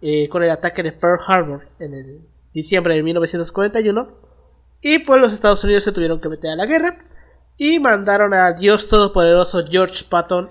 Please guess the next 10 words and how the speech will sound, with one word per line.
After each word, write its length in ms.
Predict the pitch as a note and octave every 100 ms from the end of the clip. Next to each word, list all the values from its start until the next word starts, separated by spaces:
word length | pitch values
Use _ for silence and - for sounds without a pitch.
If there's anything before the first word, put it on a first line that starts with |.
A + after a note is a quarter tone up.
| -
a 380 | D3+ D3 D3 D3
putear 320 | - D#3+ F3
alemanes. 480 | E3 F3+ G#3 D#4 - - _ _ _ _ _
Pero 280 | - D#4 F4 F4 - _ _
mientras 600 | F#3 F#3 F#3 E3+ E3+ -
Patton 340 | - F#3+ G3 F#3
estaba 320 | E3+ E3+ E3+
partiendo 480 | D#3+ D#3 E3 D#3+ D#3
culos 260 | F3 D#3+
alemanes 560 | E3+ D3+ E3 D#3+ D3+ -